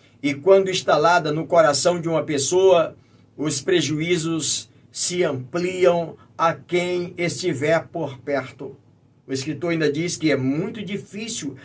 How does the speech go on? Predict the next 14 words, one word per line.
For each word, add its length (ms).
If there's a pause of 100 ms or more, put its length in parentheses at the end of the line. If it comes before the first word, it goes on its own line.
(120)
a 100
convivência 600
com 160
gente 300
amargurada. 880 (400)
Por 180
isso 280
que 100
o 120
autor 340
da 100
carta 340
aos 140
Hebreus 600